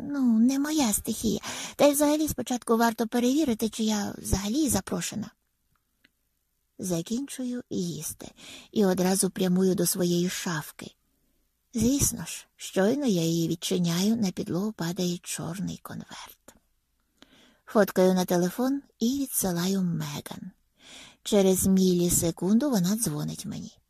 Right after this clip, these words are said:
«Будь ласка, скажи, що ти прийдеш», починає вона, навіть не привітавшись. «Я потурбуюсь про те, щоб тобі було добре, і щоб був безпечний куточок, якщо тобі захочеться сховатися від усіх.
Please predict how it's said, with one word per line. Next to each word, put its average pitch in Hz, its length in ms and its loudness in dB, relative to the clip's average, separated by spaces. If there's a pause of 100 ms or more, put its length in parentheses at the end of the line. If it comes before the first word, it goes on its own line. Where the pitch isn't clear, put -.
(880)
«Будь 320 340 6
ласка, 254 600 -4
скажи, 277 600 0 (160)
що 381 240 -2
ти 339 300 -2
прийдеш», 208 840 -6 (220)
починає 180 560 -12
вона, 165 220 -14
навіть 175 380 -12
не 170 100 -10
привітавшись. - 800 -14 (640)
«Я 311 160 4
потурбуюсь 277 640 0
про 247 200 -2
те, 233 280 -2
щоб 403 200 -2
тобі 220 280 -4
було 285 260 -4
добре, 170 500 -6 (380)
і 294 180 -2
щоб 262 240 -2
був 247 220 2
безпечний 214 1000 -2
куточок, 202 880 -4
якщо 208 440 -4
тобі 180 280 -6
захочеться 240 800 -2
сховатися 170 720 -2
від 202 240 -2
усіх. - 640 -2